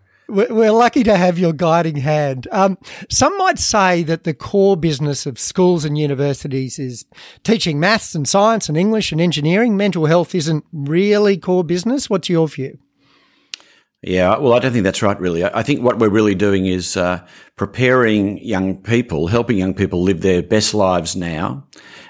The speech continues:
Speaker 2: and also to prepare them for a, a life of learning. And so, you know, I think there's always been a strong well-being aspect of teaching. You know, I think teachers in schools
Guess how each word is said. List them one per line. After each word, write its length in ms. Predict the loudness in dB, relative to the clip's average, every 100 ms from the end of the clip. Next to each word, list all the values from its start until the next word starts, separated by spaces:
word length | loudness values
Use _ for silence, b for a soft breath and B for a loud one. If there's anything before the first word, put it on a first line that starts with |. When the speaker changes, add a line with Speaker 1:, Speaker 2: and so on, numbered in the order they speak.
| B
Speaker 2:
and 240 | -4 0
also 460 | 2 0 0 2 2
to 140 | -2
prepare 440 | -4 -6 -2 2 2
them 320 | 2 2 0
for 260 | -2 0 2
a, 200 | 2 0
a 80 | 0
life 400 | 0 2 0 -4
of 100 | -6
learning. 640 | -4 -2 -4 -6 -10 -16 _ B B B B B
And 200 | -2 0
so, 540 | 0 0 2 2 0
you 160 | -2 0
know, 160 | 2
I 140 | 2 0
think 240 | -2 -2
there's 180 | 0 2
always 300 | 2 2 0
been 180 | -2 -2
a 60 |
strong 560 | -2 -4 0 0 0 0
well-being 960 | 2 2 0 0 2 2 2 0 -2 -6
aspect 640 | -4 -4 -2 -4 -4 -6
of 320 | -6 -6 -6
teaching. 540 | -4 -2 0 -2 -2 0
You 60 |
know, 220 | 0 0 0
I 80 |
think 240 | 0 -4 -6 B B B
teachers 500 | -2 -2 0 0 2
in 160 | 0 0
schools 640 | -2 0 2 2 0 -4